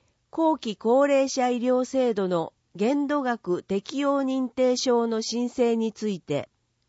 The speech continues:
郵送による申請が可能です。世帯の所得状況等によっては、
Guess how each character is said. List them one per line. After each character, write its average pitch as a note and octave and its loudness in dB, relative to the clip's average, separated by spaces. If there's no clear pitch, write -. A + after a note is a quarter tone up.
郵 C#4+ 0
送 D#4+ -2
に D4 -2
よ C#4 0
る C4 -4
申 C4+ -2
請 C4 0
が A3+ -4
可 G#3+ -6
能 G#3 -2
で F#3 -4
す。 - -20
世 - -4
帯 C#4+ 0
の A3 -2
所 G#3+ -4
得 A#3 -2
状 C4+ 2
況 A3 -2
等 A#3+ -2
に G3+ -2
よ F#3 -2
っ F#3 -4
て - -10
は、 F3 -6